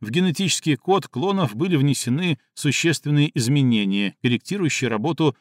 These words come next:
внутренних органов и биохимических систем организма.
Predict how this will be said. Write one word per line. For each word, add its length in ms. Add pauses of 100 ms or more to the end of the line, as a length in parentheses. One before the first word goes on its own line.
(120)
внутренних 600
органов 480 (340)
и 120
биохимических 840
систем 440
организма. 560